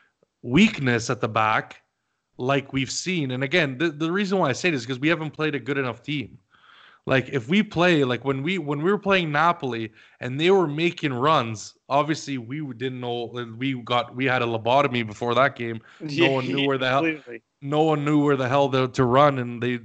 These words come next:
Speaker 1: this is the first time they played calcio in their life. But, um, yeah, no, it was like they knew, they've played with each other for three, four years.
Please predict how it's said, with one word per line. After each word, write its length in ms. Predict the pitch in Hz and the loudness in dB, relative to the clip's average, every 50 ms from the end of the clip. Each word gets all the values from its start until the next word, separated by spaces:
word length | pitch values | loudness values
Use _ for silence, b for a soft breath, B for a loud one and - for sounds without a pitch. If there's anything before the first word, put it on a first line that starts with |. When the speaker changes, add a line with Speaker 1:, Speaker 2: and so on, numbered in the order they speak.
| 120 113 113 | -10 -16 -10
Speaker 1:
this 220 | 113 131 - - | -10 -10 -8 -10
is 80 | 131 117 | -12 -12
the 80 | 120 117 | -14 -12
first 280 | 120 - 143 127 - | -10 -8 -8 -8 -6
time 200 | - 127 127 127 | -6 -6 -6 -6
they 100 | 123 123 | -6 -8
played 280 | 117 117 123 120 113 113 | -8 -8 -8 -8 -6 -2
calcio 440 | - 123 131 135 127 - - 127 120 | 0 0 0 0 -2 -4 -6 -6 -4
in 80 | 117 | -4
their 140 | 113 113 113 | -4 -2 0
life. 360 | 123 147 156 135 117 - - _ B B B B B B B B B | 2 4 4 4 2 -2 -6 _ B B B B B B B B B
But, 460 | 135 131 127 123 120 120 - - - | 2 4 4 4 4 0 -6 -4 0
um, 480 | 131 120 120 120 117 117 117 120 120 117 _ _ _ | 2 4 4 4 2 2 -2 -6 -10 -16 _ _ _
yeah, 260 | - 135 143 160 170 | -8 -4 -2 -2 -2
no, 220 | 151 151 160 170 | -2 0 0 0
it 80 | 160 151 | 2 2
was 260 | 143 139 139 - - | 0 0 -2 -2 0
like 440 | 139 139 135 135 127 127 - - _ _ _ _ _ _ _ _ _ _ _ - | 0 0 0 0 -2 -6 -12 -20 _ _ _ _ _ _ _ _ _ _ _ -6
they 220 | 110 139 160 180 170 | 0 2 2 2 2
knew, 520 | 143 135 147 175 190 185 175 147 131 - _ _ _ _ | 0 -6 -6 -6 -6 -6 -6 -8 -8 -10 _ _ _ _
they've 260 | 120 139 156 147 151 _ | -10 -10 -10 -10 -12 _
played 300 | - 147 160 170 165 147 | -12 -10 -8 -8 -8 -10
with 120 | 147 131 | -10 -12
each 140 | 131 117 - | -12 -10 -10
other 160 | 127 120 117 | -8 -8 -10
for 140 | 110 117 110 | -10 -14 -18
three, 240 | - - 139 147 135 | -16 -12 -10 -10 -8
four 240 | - - 143 143 127 | -6 -4 -4 -4 -2
years. 420 | 117 110 107 104 120 131 - - | -4 -4 -4 -6 -6 -8 -10 -14